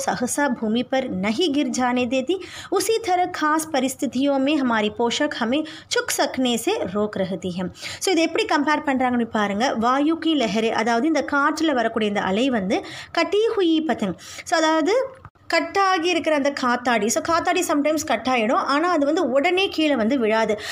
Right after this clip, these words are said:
இந்த காற்றினுடைய அலையில வந்து சஹசா பூமி பர் நஹி கிர் ஜானே தேதி. So, அந்த காற்று வந்து சஹசா உடனே அந்த காத்தாடியை பூமியில விழ விடாது. உசி தரக், so, அந்த மாதிரி நம்ம போட்டிருக்க ட்ரெஸ் என்ன பண்ணுதுன்னு பார்த்தீங்கன்னா, போஷாக் ஹமே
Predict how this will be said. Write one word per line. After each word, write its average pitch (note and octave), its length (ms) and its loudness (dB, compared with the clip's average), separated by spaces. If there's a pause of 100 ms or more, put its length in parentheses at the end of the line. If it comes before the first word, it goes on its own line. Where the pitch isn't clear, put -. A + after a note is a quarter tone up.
இந்த D4 300 2
காற்றினுடைய E4 680 2
அலையில A#3 400 2
வந்து G#3+ 400 0 (160)
சஹசா F#4+ 580 2
பூமி C#4+ 320 2
பர் D#4+ 240 0
நஹி A3 300 0
கிர் G3+ 260 -2
ஜானே F#3+ 260 0
தேதி. G3 360 -2
So, - 300 -6
அந்த D4 140 2
காற்று E4 440 0
வந்து D#4 280 2
சஹசா C#4 420 0
உடனே G4+ 580 2
அந்த C#4 260 0
காத்தாடியை B3+ 520 0
பூமியில C4+ 400 2
விழ A3 220 2
விடாது. G#3 540 0 (300)
உசி G#4 360 2
தரக், C#4 220 2
so, B3 160 -2
அந்த D#4+ 420 2
மாதிரி C4 460 2
நம்ம D#4+ 160 2
போட்டிருக்க C4+ 480 0
ட்ரெஸ் A3 200 0
என்ன A3+ 300 0
பண்ணுதுன்னு G3+ 320 -2
பார்த்தீங்கன்னா, F#3+ 420 -2 (100)
போஷாக் D#4+ 420 0
ஹமே C#4 260 0